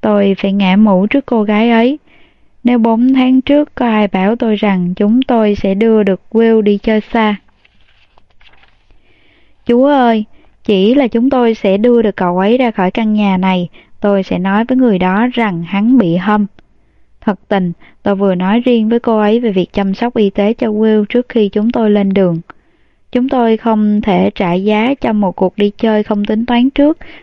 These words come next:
gây nguy hại nghiêm trọng như chuyến đi vừa rồi nữa, nếu chúng tôi bị mắc kẹt ở nơi đồng không mông quạnh.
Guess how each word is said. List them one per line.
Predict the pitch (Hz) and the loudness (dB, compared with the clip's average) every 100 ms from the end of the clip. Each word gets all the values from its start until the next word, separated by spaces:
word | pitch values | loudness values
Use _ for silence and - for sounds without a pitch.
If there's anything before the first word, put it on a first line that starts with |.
| - | -4
gây | 208 202 | -2 0
nguy | 196 196 | 0 0
hại | 202 180 | 2 0
nghiêm | 180 202 202 | 0 0 0
trọng | 202 180 175 - | -2 -2 -4 -2
như | 190 | -2
chuyến | 185 214 247 | 0 0 2
đi | 226 | 2
vừa | 196 185 | 2 0
rồi | 175 170 165 | 0 0 0
nữa, | 165 165 220 - - - - - | 0 0 0 -2 -12 -20 -12 -2
nếu | 202 214 254 | 0 2 0
chúng | 240 233 | 0 -2
tôi | 247 208 180 | 0 0 -2
bị | 165 | -2
mắc | 196 - - | -4 -4 -4
kẹt | 214 175 - - - - | -2 -2 -8 -20 -16 -6
ở | 180 175 196 | -2 0 0
nơi | 233 214 196 | 2 2 0
đồng | 190 175 | 0 -2
không | 165 208 202 | -2 -2 0
mông | 196 185 | 0 -2
quạnh. | - 165 156 | -2 -4 -4